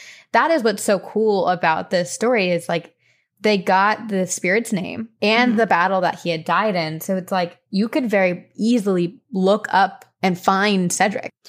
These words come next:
Speaker 2: This is also interesting 'cause it's such an active haunting. The way that Alex described seeing him, I was almost like, "Oh, is it a residual haunting or is it this, like, this spirit, this Civil War ghost that's kind of doesn't realize he's dead or doesn't realize that there's a
Speaker 1: Yeah.
Speaker 2: whole house around him and he's just kind of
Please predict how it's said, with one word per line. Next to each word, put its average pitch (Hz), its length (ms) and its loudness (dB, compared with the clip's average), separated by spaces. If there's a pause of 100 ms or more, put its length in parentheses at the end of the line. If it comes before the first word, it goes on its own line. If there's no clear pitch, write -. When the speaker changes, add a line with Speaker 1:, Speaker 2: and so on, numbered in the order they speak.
(300)
Speaker 2:
This 285 180 2
is 539 140 2
also 427 300 0
interesting 269 360 0
'cause 254 140 -2
it's 208 160 -2
such 233 160 -2
an 226 160 -2
active 190 360 -2
haunting. 185 440 -4 (240)
The 214 80 4
way 233 240 2
that 349 220 -2
Alex 196 360 0
described 185 560 -2
seeing 233 440 -2
him, 175 240 -4
I 180 100 4
was 202 140 -2
almost 185 240 -2
like, 175 180 0
"Oh, 208 220 4
is 185 100 0
it 175 100 0
a 180 60 2
residual 175 460 -2
haunting 202 480 -2
or 165 80 -4
is 160 160 -6
it - 100 -8
this, 160 180 -6
like, - 240 -4 (760)
this 190 460 -4 (100)
spirit, 190 560 2
this 185 140 -6
Civil 185 260 -2
War 175 240 -2
ghost 180 320 0
that's 139 100 -6
kind 180 180 -2
of 165 140 -8 (120)
doesn't 214 280 2
realize 185 380 2
he's 185 140 -6
dead 170 400 2
or 170 80 0
doesn't 196 240 0
realize 180 280 0
that 185 100 -2
there's 180 160 0
a 185 40 4
Speaker 1:
Yeah. 175 120 6
Speaker 2:
whole - 80 6
house 170 360 0
around 180 300 -2
him 185 100 0
and 185 80 0
he's 180 120 -6
just 190 200 -8
kind 208 160 0
of 175 80 -4